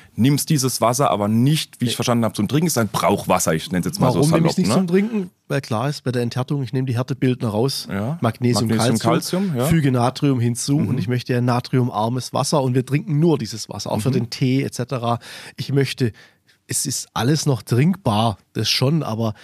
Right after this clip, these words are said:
Speaker 2: ich möchte es nicht dauerhaft trinken.
Speaker 1: Also mit dem Natrium, ähm, öffnest du jetzt eine Büchse der Pandora, die diesen Podcast sprengen wird in seiner Zeit,
Speaker 2: Wir
Speaker 1: ja.
Speaker 2: haben Zeit.
Speaker 1: <laughs> Weil,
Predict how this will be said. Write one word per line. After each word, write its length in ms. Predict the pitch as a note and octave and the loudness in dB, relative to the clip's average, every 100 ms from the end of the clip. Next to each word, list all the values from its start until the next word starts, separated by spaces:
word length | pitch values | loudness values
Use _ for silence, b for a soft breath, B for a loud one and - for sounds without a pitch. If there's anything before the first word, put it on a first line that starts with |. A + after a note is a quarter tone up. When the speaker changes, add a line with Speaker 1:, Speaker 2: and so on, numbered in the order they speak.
| B | B
Speaker 2:
ich 140 | C3 | -6
möchte 240 | C#3 C3 - | -2 0 -2
es 120 | B2 | -4
nicht 160 | B2 - | -6 -4
dauerhaft 420 | G#2+ G#2 F#2 - | -6 -6 -10 -14
trinken. 300 | G#2+ - G#2+ - B B B B | -16 -14 -16 -18 B B B B
Speaker 1:
Also 180 | G2 | 0
mit 100 | A#2 | 2
dem 140 | A#2+ A2 | 4 4
Natrium, 580 | G#2+ B2 - C#3+ D3+ D3+ | 4 2 2 0 2 0
ähm, 300 | - B2 B2 | 0 0 0
öffnest 340 | - B2 C3 A#2+ | 0 0 0 0
du 60 | |
jetzt 140 | B2+ - | 0 0
eine 80 | G#2+ | 0
Büchse 300 | C3 - A#2 | 0 0 0
der 180 | A2+ | 0
Pandora, 580 | G#2 - G#2 G#2+ A2 B2+ | 0 0 2 2 2 0
die 160 | B2+ B2+ | 0 -2
diesen 280 | A#2 A2 G#2+ | 0 -2 0
Podcast 520 | B2 - - A2 - | -2 -2 -2 -2 -2
sprengen 500 | - - G2 B2 C#3 | -8 -2 2 2 2
wird 280 | D#3 F#3 - | 2 0 -2
in 140 | C#3 | 0
seiner 240 | C3 C#3 C#3 | 2 2 2
Zeit, 400 | - A#2 D#3 A#2+ | 0 2 2 4
Speaker 2:
Wir 100 | A2 | 4
Speaker 1:
ja. 100 | C3 | 4
Speaker 2:
haben 100 | - | 2
Zeit. 360 | - G3+ B3 - | 2 4 6 6
Speaker 1:
<laughs> 240 | D#3 E3+ | 4 4
Weil, 260 | A#2+ C3 - | 6 4 4